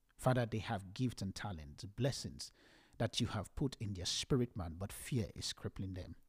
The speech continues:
It is time to shift with a shift. I pray that, King of Glory, your grace will rest upon your life, ability to take the bold step, to say yes to this work, yes to this will. Let it rest upon their lives in the name of Jesus.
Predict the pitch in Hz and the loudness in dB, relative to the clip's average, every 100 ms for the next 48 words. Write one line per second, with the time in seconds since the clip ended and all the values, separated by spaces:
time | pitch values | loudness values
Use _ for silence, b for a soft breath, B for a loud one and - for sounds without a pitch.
0 | B B B B 98 98 - - 113 85 | B B B B 0 2 0 4 2 2
1 | - - 92 - 104 - - 101 107 - | -6 -6 0 2 0 -2 -4 -2 0 -2
2 | - - - _ b b b b - - | -6 -10 -16 _ b b b b 4 6
3 | 123 117 - 123 127 107 120 117 117 110 | 6 4 2 4 4 2 2 4 4 2
4 | - 123 131 - 113 113 - 120 117 110 | 4 4 4 2 2 2 0 -2 0 2
5 | 107 104 95 90 - _ b b b 110 | 2 -2 -4 -8 -12 _ b b b -2
6 | 101 151 143 - - 110 - 110 101 - | 8 8 8 6 0 2 2 2 0 0
7 | 95 - - 69 - - - 107 - 104 | 0 0 -4 -6 -10 -16 -2 0 2 0
8 | 98 117 - - - - - 104 92 95 | 2 0 0 -2 -2 -8 -4 -2 0 -2
9 | - - 82 - - B B B - 127 | -2 -4 -6 -6 -14 B B B 2 2
10 | - - - 98 104 90 85 65 - - | 2 -2 -4 -2 -2 -4 -6 -8 -14 -20
11 | b b b b 120 123 120 104 120 - | b b b b 2 4 4 4 2 2
12 | 117 110 110 107 98 95 101 95 90 90 | 0 2 2 4 2 0 0 -2 -2 -2
13 | 92 90 - 78 65 - - | -4 -6 -6 -6 -8 -12 -14